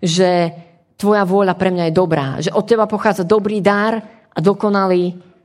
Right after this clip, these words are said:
údel." A keď takto uctievame Pána, tak získavame schopnosť rezistencie, odporu, pokušení. Lebo v dnešnej dobe sme pokúšaní žiadosťou tela, žiadosťou očí a pýchou života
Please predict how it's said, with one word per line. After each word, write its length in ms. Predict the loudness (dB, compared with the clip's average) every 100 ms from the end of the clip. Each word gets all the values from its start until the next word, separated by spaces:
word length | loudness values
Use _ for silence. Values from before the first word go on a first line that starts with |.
| _ _ -4
údel." 560 | -2 0 0 0 -6 -12 -20 _ _ _ -8
A 80 | -2
keď 160 | -2
takto 280 | 0 0 2 0
uctievame 640 | -2 0 2 2 2 2
Pána, 640 | 0 2 2 2 2 0 -4 -14 -20 _
tak 400 | 2 4 4 0 -10 -20 _
získavame 800 | 0 2 0 0 2 4 4 2 -2
schopnosť 1040 | -4 -10 0 0 0 -2 0 0 -4 -10 -12 -20 -20 _ -20 -20 _ _ _ _
rezistencie, 1200 | 2 2 2 -2 0 0 0 -2 0 0 0 -6 -20 _ _ _ _ _
odporu, 560 | 2 2 0 0 2 2 0
pokušení. 760 | -2 0 -2 0 0 0 -4 -10 -20 _ _ _ _ _ _ -2
Lebo 160 | 0
v 100 | 2
dnešnej 300 | 0 0 2
dobe 160 | 2 2
sme 160 | 0
pokúšaní 560 | 0 -2 -2 -2 0 0
žiadosťou 560 | 2 2 0 0 0 2
tela, 320 | 2 2 2
žiadosťou 640 | 2 0 0 -2 -4 0
očí 320 | 0 0 -8
a 160 | -4 -6
pýchou 400 | -2 -2 0 -2
života 640 | -2 -2 -2 0 0 -2